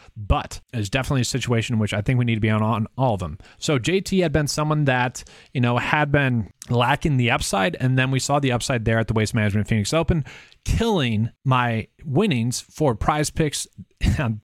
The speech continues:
on Saturday and Sunday. It was very painful. I had a bunch of lines that had five out of six and had J T not dominated,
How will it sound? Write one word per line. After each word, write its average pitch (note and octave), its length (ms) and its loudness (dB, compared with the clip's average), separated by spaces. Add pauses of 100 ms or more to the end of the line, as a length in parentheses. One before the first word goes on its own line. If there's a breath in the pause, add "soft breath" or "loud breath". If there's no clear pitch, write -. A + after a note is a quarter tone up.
on G#2+ 160 -2
Saturday F#3 460 0
and E3+ 100 0
Sunday. G#2+ 480 -2 (160)
It A#2+ 140 0
was G#2+ 120 0
very D#3 280 2
painful. - 420 -4 (100)
I A2 140 -2
had A#2 240 2
a A2+ 60 0
bunch C#3+ 260 2
of F3+ 60 0
lines C#3 280 2
that B2 140 0
had G#2+ 220 0
five C3 240 0
out B2 100 2
of A2+ 80 -4
six - 460 -6 (100)
and A2+ 180 0
had D#3 260 0
J D#3+ 180 0
T D3+ 320 -2 (140)
not F3+ 280 0
dominated, B2+ 720 0